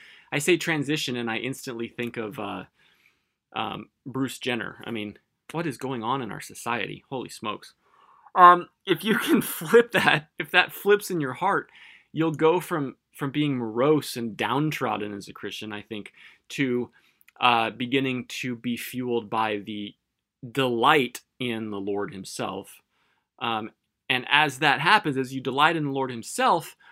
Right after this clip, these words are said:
the things that you're secretly harboring that you wish you could do, um, those are gonna become things that you actually begin to hate and that you would, quote, as Spurgeon says, scorn to do. And it's probably a good time to go to the trusty old microfilm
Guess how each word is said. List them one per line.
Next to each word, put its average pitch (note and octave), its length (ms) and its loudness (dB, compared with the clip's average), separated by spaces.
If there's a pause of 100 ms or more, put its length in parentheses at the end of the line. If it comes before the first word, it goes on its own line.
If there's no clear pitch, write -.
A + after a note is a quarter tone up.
(460)
the D3+ 140 -4
things G3 260 -4
that F#3 80 -8
you're D#3 100 -4
secretly E3+ 440 -6
harboring C#3+ 500 -2
that A#2+ 120 -10
you A#2+ 140 -8
wish F3+ 340 0
you D#3+ 100 -4
could A#2+ 220 -8
do, A2 320 -4 (1000)
um, A#2 400 -4 (1400)
those D#3 240 4
are D3+ 80 0
gonna C#3 220 2
become B2+ 400 -4
things A#2 280 -4
that G#2+ 120 -10
you A2+ 100 -2
actually A2+ 280 -4
begin A2 200 -12
to - 80 -12
hate D3 440 -2 (320)
and A2+ 260 -4
that A2 160 -4
you A2 160 -10
would, G#2+ 220 -8
quote, G#2+ 280 -8
as G#2 120 -12
Spurgeon G#2 400 -12
says, - 720 -14
scorn C#3 680 -2 (160)
to A2+ 100 -14
do. - 260 -12 (420)
And A3 100 4
it's A3+ 80 2
probably E4 380 2
a F3 60 2
good E3 140 0
time C#3 360 -4
to - 100 -12
go B2+ 300 -2
to A#2+ 280 -8
the A#2+ 180 -10
trusty - 520 -10
old A#2+ 320 -8
microfilm A#2+ 800 -6